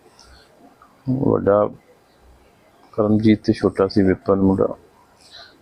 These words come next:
ਜਿਹੜਾ, ਜਿਹੜਾ ਕਰਮਜੀਤ ਸੀ ਉਹ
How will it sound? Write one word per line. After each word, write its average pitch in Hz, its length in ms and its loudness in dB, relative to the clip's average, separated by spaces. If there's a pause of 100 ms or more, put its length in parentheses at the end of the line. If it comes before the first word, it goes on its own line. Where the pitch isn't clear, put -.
(140)
ਜਿਹੜਾ, 117 200 0 (240)
ਜਿਹੜਾ 107 480 2 (1200)
ਕਰਮਜੀਤ 113 400 2
ਸੀ 131 300 2
ਉਹ 113 400 2